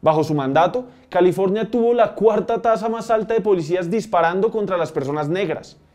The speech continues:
Incluso su actual compañero de fórmula, Tim Walz, el gobernador de Minnesota,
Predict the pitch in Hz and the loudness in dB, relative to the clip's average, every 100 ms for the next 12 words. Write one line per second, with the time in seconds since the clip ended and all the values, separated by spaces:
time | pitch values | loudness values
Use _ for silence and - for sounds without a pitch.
0 | _ _ - 170 151 190 247 269 285 226 | _ _ 0 2 2 4 4 2 -2 0
1 | 196 - 185 185 226 196 208 170 185 208 | 0 0 0 0 -2 -2 -2 0 -2 -2
2 | 185 180 151 120 - - _ - 202 202 | -2 -2 -2 -4 -8 -20 _ 0 2 4
3 | 214 247 262 - - _ - 170 175 185 | 4 2 2 -6 -20 _ -4 0 4 4
4 | 180 180 180 202 233 220 185 202 277 | 4 2 0 0 0 -2 -2 -4 -4